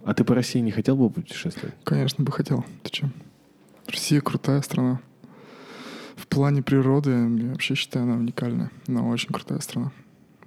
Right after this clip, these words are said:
Speaker 2: Ну, типа, Россия тоже же, она вот под боком, я могу в любой момент приехать. Ну, относительно, да, как бы.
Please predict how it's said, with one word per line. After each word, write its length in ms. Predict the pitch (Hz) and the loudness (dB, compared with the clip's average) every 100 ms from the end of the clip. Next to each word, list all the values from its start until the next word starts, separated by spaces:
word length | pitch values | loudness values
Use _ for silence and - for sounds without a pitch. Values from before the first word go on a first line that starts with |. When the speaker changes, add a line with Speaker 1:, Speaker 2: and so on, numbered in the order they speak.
| _ - | _ -6
Speaker 2:
Ну, 280 | 160 151 180 | -2 2 2
типа, 240 | - 185 | 2 2
Россия 400 | 185 - - 190 | 2 2 4 4
тоже 360 | - 170 165 127 | 4 4 4 2
же, 200 | 135 123 | 0 0
она 220 | 127 123 - | 0 -2 -2
вот 220 | 147 139 - - | -4 -6 -8 -8
под 160 | 127 | -6
боком, 380 | 139 127 131 135 | -2 0 0 0
я 60 | 131 | -2
могу 180 | 123 123 | -2 -2
в 60 | |
любой 220 | 127 127 | 0 2
момент 320 | 127 131 127 - | 2 2 0 -2
приехать. 440 | - 123 - - _ - - - - - | -2 -2 -4 -14 _ -20 -20 -20 -6 -2
Ну, 80 | |
относительно, 600 | 135 135 131 127 - 117 | 0 0 -2 -4 -2 0
да, 120 | 120 135 | 0 -2
как 160 | 135 | -6
бы. 100 | 131 | -8